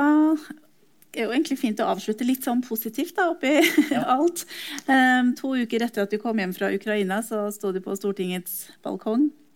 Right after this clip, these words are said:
Speaker 1: og vinket
Speaker 2: Ja.
Speaker 1: som stortingspresident i splitter ny eikerdrakt. Ikke bunad, har jeg skjønt.
Speaker 2: Ja, veldig
Speaker 1: Eikerdrakt,
Speaker 2: viktig det der,
Speaker 1: veldig
Speaker 2: altså.
Speaker 1: viktig. Hva følte du da?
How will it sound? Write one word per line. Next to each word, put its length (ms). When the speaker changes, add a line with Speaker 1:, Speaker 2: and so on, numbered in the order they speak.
Speaker 1:
og 120
vinket 460
Speaker 2:
Ja. 140
Speaker 1:
som 180
stortingspresident 1300
i 300
splitter 480
ny 300
eikerdrakt. 840
Ikke 240
bunad, 300
har 120
jeg 80
skjønt. 260
Speaker 2:
Ja, 180
veldig 260
Speaker 1:
Eikerdrakt, 180
Speaker 2:
viktig 60
det 80
der, 200
Speaker 1:
veldig 140
Speaker 2:
altså. 140
Speaker 1:
viktig. 720
Hva 140
følte 460
du 100
da? 180